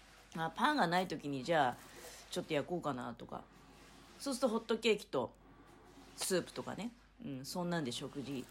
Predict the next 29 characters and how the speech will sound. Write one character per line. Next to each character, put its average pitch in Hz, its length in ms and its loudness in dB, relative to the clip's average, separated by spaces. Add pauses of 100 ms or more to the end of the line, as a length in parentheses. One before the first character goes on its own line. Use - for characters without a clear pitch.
(420)
済 - 160 -6
ま 170 100 -2
せ 151 140 -4
た 131 140 -2
り 175 100 0
な 208 100 2
ん 151 40 0
て - 80 -4
こ 127 40 -6
と 135 120 -10
も 131 80 -4
あ 131 40 -2
る 123 80 -4
ん 113 80 -4
で 113 60 -10
す - 140 -12
よ。 82 80 -8 (1080)
ま 247 60 -2
あ、 233 40 2
そ 233 140 0
ん 220 60 4
な 220 80 6
こ 214 100 4
と 196 100 2
は 143 60 2
さ 151 160 -2
て 135 140 -6
お 123 60 -6
き。 - 220 -14